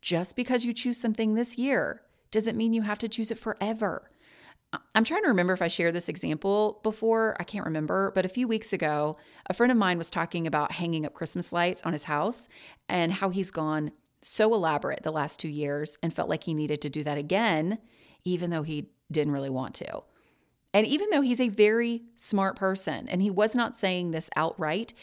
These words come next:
there was this underlying message in his words that implied that if he didn't do lights this year, that he was choosing to never do lights again. And that's just not how this works. You can change your mind. You should change your mind. You're making choices based on what is best right now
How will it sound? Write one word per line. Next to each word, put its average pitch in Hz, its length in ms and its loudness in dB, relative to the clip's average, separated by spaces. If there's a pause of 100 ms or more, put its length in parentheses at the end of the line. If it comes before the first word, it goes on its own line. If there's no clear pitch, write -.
(140)
there 208 140 4
was 220 140 4
this 240 220 -2
underlying 208 540 0
message 160 340 -2
in 196 100 0
his 170 140 -2
words 156 520 -2 (420)
that 190 140 6
implied 233 400 0
that 202 100 2
if 180 80 -4
he 190 80 -6
didn't 165 220 -2
do 185 120 0
lights 156 280 -2
this - 240 -6
year, 214 180 -2
that 185 120 -6
he 151 60 -6
was 139 140 -6
choosing 156 400 -4
to 156 140 -8
never 151 260 -4
do 156 100 -8
lights 131 480 -8
again. 123 400 -10 (800)
And 185 140 4
that's - 220 0
just 190 160 -2
not 165 140 -2
how - 100 -2
this - 180 -6
works. - 380 -8 (260)
You 196 160 -2
can 208 120 4
change 196 240 2
your 185 60 0
mind. 175 360 -2 (240)
You 208 160 4
should 208 340 6
change 190 300 2
your 165 80 0
mind. 151 340 -2 (320)
You're 202 160 6
making 220 360 2
choices 175 920 -2 (240)
based 190 300 0
on 165 300 0
what 160 180 0
is 156 140 -4
best 147 280 -2
right 151 320 -8
now 135 440 -8